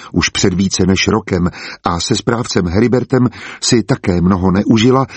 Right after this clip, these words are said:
protože ho žárlivá manželka střežila jako ostříž. Důvod byl na snadě. Ona sama mu děti nedala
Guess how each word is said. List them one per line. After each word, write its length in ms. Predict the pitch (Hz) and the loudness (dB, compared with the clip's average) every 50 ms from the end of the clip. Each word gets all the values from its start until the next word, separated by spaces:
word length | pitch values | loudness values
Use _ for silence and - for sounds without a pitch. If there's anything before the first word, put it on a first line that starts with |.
| - - - | -18 -8 -4
protože 400 | - 117 120 - 123 107 101 120 | -2 -2 0 0 0 0 2 2
ho 120 | 104 98 95 | 2 2 2
žárlivá 580 | 82 107 107 113 120 117 127 110 110 98 90 | 2 2 0 0 0 0 0 2 2 2 2
manželka 580 | 90 98 110 113 101 123 120 113 - - 123 101 - - - | 2 2 2 2 2 2 2 0 0 -2 -2 -2 -4 -10 -12
střežila 560 | - - - - 120 117 98 110 123 113 120 | -10 -4 -2 0 0 2 2 2 2 2 4
jako 280 | 117 120 113 - 123 - | 2 2 2 0 0 0
ostříž. 680 | - 110 - - - - - 82 78 73 - - - - _ _ _ - - - - - | 0 -2 -2 -4 -6 -6 -6 -6 -4 -4 -4 -4 -4 -6 _ _ _ -20 -20 -6 0 2
Důvod 420 | 113 170 170 156 139 156 151 - | 4 4 4 4 4 2 2 2
byl 200 | 120 147 143 143 | 2 2 2 2
na 100 | 147 147 | 2 2
snadě. 420 | - - 113 98 90 85 90 87 87 - - - - - _ _ - 120 | 2 0 0 0 0 0 -2 -4 -4 -6 -12 -20 -20 -20 _ _ 0 2
Ona 180 | 117 110 110 | 2 4 2
sama 340 | 101 - - 120 113 120 123 | 0 0 2 2 4 4 4
mu 140 | 117 120 120 | 4 2 2
děti 340 | 110 113 123 110 - 131 117 | 2 2 2 2 2 2 2
nedala 420 | 123 131 117 117 95 87 95 92 | 2 2 2 2 0 0 -2 -4